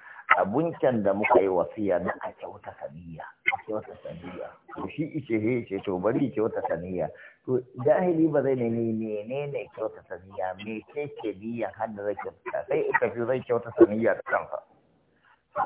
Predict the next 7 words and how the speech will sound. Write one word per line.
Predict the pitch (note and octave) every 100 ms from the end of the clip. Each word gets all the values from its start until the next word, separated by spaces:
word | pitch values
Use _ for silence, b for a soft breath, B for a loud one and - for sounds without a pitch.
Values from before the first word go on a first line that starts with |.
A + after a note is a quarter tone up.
| -
Qala | C3 B2 F2
inda | B2 G#2+ -
aklihi | A2 - G#2 G#2 D#3+ - - _ - E2
nawaitu | - F2 C3+ D3+ - C#3+ D3 - - - -
an | A2 A#2 A#2 - -
aqula | G#2+ A#2 A2 - - A#2+ G2
lillahi. | E2+ E2+ D2 D#2 D2 - -